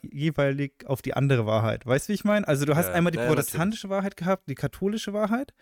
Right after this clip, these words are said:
Speaker 1: und die ist aufeinander geclasht und das war ein Dia-, eine diabolische Feindschaft, wirklich. Also, und
Speaker 2: Mhm.
Speaker 1: jeder war zu hundert Prozent davon überzeugt, dass seine Wahrheit die richtige Wahrheit ist.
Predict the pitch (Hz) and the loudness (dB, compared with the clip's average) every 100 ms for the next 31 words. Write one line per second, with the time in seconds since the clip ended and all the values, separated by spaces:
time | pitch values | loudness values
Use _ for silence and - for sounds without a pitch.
0 | - - - - 151 170 151 156 151 160 | -20 -20 -14 -2 -2 0 -2 0 0 0
1 | 131 117 127 117 143 127 139 - 131 120 | -2 -4 -2 -2 -4 -4 -4 -4 -6 -6
2 | - - 151 147 - - - 147 143 156 | -14 -10 0 0 -2 -8 0 2 4 2
3 | 127 151 220 147 113 135 139 139 - 107 | 4 4 4 4 2 2 4 2 2 -2
4 | - 147 - 110 - 123 - 113 _ _ | 2 2 2 -6 -2 -4 -4 -8 _ _
5 | - 156 131 117 185 117 113 - 127 214 | 0 2 4 4 4 4 2 0 0 4
6 | 202 - 139 - 143 131 131 120 - 127 | 4 2 -2 -2 -2 0 0 0 0 -2
7 | 113 - 127 156 196 185 185 180 180 - | -2 -2 0 2 2 0 0 0 -4 -6
8 | - _ _ - 131 127 143 - 113 107 | -20 _ _ -8 0 2 2 0 -4 0
9 | 107 101 95 104 - - | 2 2 0 -4 -6 -8